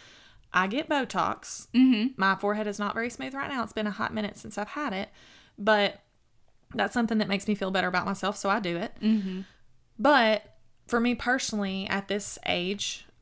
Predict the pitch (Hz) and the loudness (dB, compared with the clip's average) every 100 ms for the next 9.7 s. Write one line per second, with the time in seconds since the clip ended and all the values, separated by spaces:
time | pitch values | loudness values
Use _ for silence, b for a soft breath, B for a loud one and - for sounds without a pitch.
0 | - 190 196 202 208 196 185 - 185 180 | 2 4 4 0 -2 -4 -4 -6 -6 -6
1 | 180 185 180 175 180 175 175 185 185 190 | -6 -4 -2 -2 -4 -8 -8 -6 -6 -8
2 | 190 - - - - 185 185 185 190 208 | -10 -18 -20 -12 -8 -6 -6 -6 -6 -6
3 | 285 - - 190 - - 208 214 196 185 | -6 -8 -10 -12 -16 -10 -4 0 0 -2
4 | 185 - - - - 185 196 185 - - | -6 -8 -8 -8 -2 0 0 -4 -10 -20
5 | - - 202 175 202 226 190 190 190 185 | -14 -6 -4 -4 -6 -8 -8 -8 -6 -6
6 | 180 185 208 247 - _ - - 185 175 | -6 -6 -6 -8 -16 _ -14 -6 -4 -4
7 | 185 185 - 208 - 196 185 185 - 185 | -6 -8 -8 -10 -10 -12 -10 -10 -6 -6
8 | 180 185 185 202 214 - - - _ - | -4 -6 -4 -4 -8 -12 -20 -20 _ -20
9 | - 175 170 180 185 190 - | -12 -10 -8 -6 -8 -10 -20